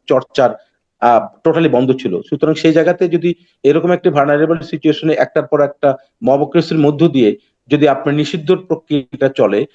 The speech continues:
তাহলে সেটি কখনোই গণতন্ত্র এবং আমাদের বাংলাদেশের রাজনৈতিক যে, আহ, আহ,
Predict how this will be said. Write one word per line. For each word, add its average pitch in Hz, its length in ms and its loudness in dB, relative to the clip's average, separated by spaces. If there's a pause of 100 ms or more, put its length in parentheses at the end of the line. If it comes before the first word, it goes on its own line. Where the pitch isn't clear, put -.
(360)
তাহলে 160 320 0
সেটি 190 260 -2
কখনোই 185 340 0
গণতন্ত্র 165 560 0
এবং 147 260 0
আমাদের 143 360 -2
বাংলাদেশের 131 680 -4
রাজনৈতিক 131 500 0 (360)
যে, 139 360 0
আহ, 120 720 0
আহ, - 280 -8